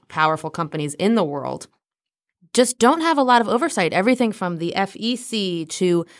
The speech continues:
uh, the, the Federal Election Commission, rather, uh, and avoiding, you know, uh, disclosure on political ads, which now they're, they're, they're <laughs> doing voluntarily more, um, even though th-, there's, there's, uh, more requirements coming in on that, uh, to,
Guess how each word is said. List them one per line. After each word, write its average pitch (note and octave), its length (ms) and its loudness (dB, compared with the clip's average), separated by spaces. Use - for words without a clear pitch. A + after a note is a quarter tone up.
uh, E3+ 260 4
the, F3 120 4
the E3 160 0
Federal F3 260 2
Election F3+ 300 2
Commission, F3+ 420 -2
rather, D#3 560 0
uh, D#3 200 4
and E3 180 0
avoiding, E3 480 2
you E3 80 0
know, D3 380 -2
uh, D3+ 120 -2
disclosure F3+ 480 2
on E3+ 100 2
political E3 360 -6
ads, F#3+ 320 0
which D#3 160 -6
now D#3 160 -2
they're, D#3 220 -4
they're, D#3 340 -8
they're E3 140 0
<laughs> F3 120 0
doing E3+ 160 2
voluntarily G3+ 800 2
more, F3 320 0
um, E3 300 4
even E3 200 2
though D#3+ 160 2
th-, - 240 -8
there's, D3+ 420 -2
there's, D3+ 320 -4
uh, D3 120 -4
more D#3 160 -4
requirements F3+ 460 0
coming E3+ 240 -2
in D#3+ 100 -2
on D#3 160 0
that, D#3 280 -6
uh, E3 360 6
to, F3 500 4